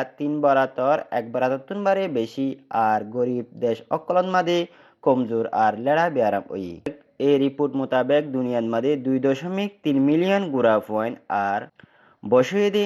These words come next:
ইন্দিল্লা ওজন বাজ্যেদে আছে আর বেশা বেশি কমজোর ওয়েদে ইন্দিল্লা একশো পঞ্চাশ মিলিয়ন গুড়া পয়েন্ট আছে। বর্মা আর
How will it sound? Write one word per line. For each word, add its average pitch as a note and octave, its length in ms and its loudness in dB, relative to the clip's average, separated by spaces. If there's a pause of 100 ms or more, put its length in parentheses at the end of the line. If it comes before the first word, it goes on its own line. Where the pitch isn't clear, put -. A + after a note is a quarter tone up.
ইন্দিল্লা F#3 340 0 (100)
ওজন D3+ 280 -2
বাজ্যেদে D3 320 0 (120)
আছে F2+ 240 -10 (840)
আর A2+ 140 6 (280)
বেশা C3+ 300 0
বেশি A3 240 -6 (180)
কমজোর B2 400 -2 (100)
ওয়েদে C#3 360 0 (160)
ইন্দিল্লা B2 420 0 (480)
একশো - 260 -6 (120)
পঞ্চাশ C#3 380 -2 (140)
মিলিয়ন G3+ 420 -6
গুড়া B2 240 0
পয়েন্ট G2+ 280 -8
আছে। - 180 -20 (760)
বর্মা C#3+ 500 2 (220)
আর C3+ 80 0